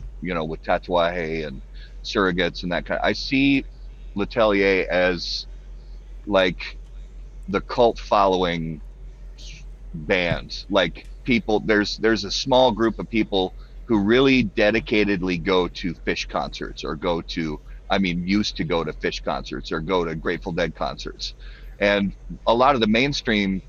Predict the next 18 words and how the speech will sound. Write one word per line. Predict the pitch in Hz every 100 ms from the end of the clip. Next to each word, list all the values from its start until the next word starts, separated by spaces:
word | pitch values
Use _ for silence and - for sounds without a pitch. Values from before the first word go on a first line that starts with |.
| - - - -
people, | 117 101 95 95 95 92
you | - 98
know, | 87
music | 95 98 95
fans | - 92 92 -
didn't | 113 110
go | 98 104
to | 92
those | 80
concerts. | - 71 69 - -
And | - 110
I | 127
see | 131 - 117
Letelier | 107 98 110 95 92 87
as | 82 -
kind | 98 87
of | 78
that | 85 80